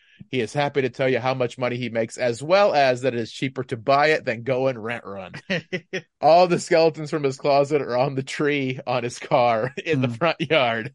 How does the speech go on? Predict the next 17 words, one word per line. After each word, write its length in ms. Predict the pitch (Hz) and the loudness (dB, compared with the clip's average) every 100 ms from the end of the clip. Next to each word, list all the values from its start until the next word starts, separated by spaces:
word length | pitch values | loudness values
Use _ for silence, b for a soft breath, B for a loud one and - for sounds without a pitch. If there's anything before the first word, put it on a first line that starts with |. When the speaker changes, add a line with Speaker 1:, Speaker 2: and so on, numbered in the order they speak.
| - | -10
Speaker 2:
Hmm. 140 | 143 117 b b b b b | -10 -10 b b b b b
Speaker 1:
He 160 | 196 180 | 2 4
is 180 | 139 107 | 2 0
Brent 460 | 135 120 101 - - _ _ _ _ | 0 0 -2 -10 -12 _ _ _ _
Terhune. 680 | - 139 117 143 98 85 - _ _ _ | -2 2 2 0 -8 -12 -16 _ _ _
Speaker 2:
Good 200 | 160 156 | 2 2
to 60 | 151 | 2
be 280 | 151 156 147 | 4 6 6
here, 280 | 160 147 | 2 0
Kermit. 540 | - 156 170 147 120 - | -2 0 2 2 -4 -4
Those 260 | 135 147 135 | -2 -2 -4
are 80 | |
such 340 | 127 139 - - | -4 -4 -6 -6
kind 280 | 131 123 110 | -4 -4 -6
words. 380 | 104 98 - | -10 -12 -10
Thank 300 | - 127 117 | -2 0 -2
you. 120 | 107 | -10